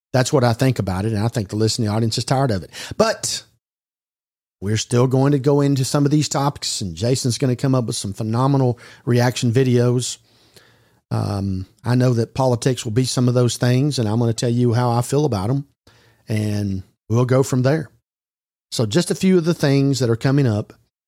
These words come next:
in the next upcoming year, um, that we're gonna be discussing on Money, Motivation, and Mike.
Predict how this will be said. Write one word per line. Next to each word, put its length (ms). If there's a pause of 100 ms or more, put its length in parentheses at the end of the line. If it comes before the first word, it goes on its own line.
(460)
in 140
the 100
next 260
upcoming 460
year, 340 (920)
um, 380
that 160
we're 140
gonna 120
be 120
discussing 500
on 140
Money, 180
Motivation, 500
and 80
Mike. 320